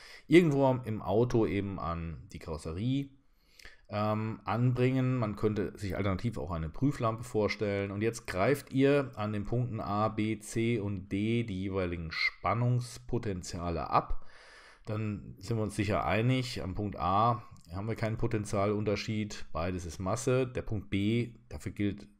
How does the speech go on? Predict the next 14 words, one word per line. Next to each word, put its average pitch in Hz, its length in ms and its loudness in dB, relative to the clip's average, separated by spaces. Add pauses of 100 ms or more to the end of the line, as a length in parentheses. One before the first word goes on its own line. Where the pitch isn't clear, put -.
das - 180 -8
Gleiche 117 600 0
und 95 180 -6
für 101 80 -4
den 95 120 -2
Punkt 95 300 -8
D 101 540 0
gilt 90 240 -4
ebenfalls, 90 640 -2
dass 80 160 -8
wir 82 80 -4
hier 80 180 -4
Masse 80 360 -4
haben. 82 420 -4